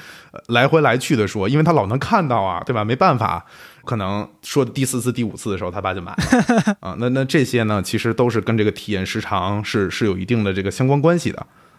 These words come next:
Speaker 1: 啊，然后呢，再最后，体验时长特别长时间，我，我来这个乐园，我为了全都打卡齐，我可能一天没玩完，我中间还得住一宿。得，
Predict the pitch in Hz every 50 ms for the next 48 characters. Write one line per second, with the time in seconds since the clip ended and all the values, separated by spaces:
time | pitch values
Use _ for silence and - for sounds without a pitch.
0 | _ - - - - - _ - - - 131 139 165 175 165 147 - - - -
1 | _ _ - - 233 208 151 117 110 - 113 98 92 - 117 95 - - - _
2 | - - - 110 101 104 101 - 127 117 123 120 123 127 - - - - 165 127
3 | 110 101 - 101 90 90 95 87 90 87 82 - - - - 101 101 90 - -
4 | 104 101 95 92 101 110 117 135 120 117 120 110 101 101 107 101 95 104 120 127
5 | 113 107 95 - - - 113 117 123 - - 104 - 110 92 - - - 92 95
6 | 92 98 101 - 104 101 113 127 120 - 135 127 127 123 123 123 127 127 107 92
7 | 95 98 113 117 - - - - - - - - 104 - 123 123 123 123 123 127
8 | 104 95 - - 127 113 101 92 90 - - - - - - _ _ _ - 107
9 | 92 90 92 -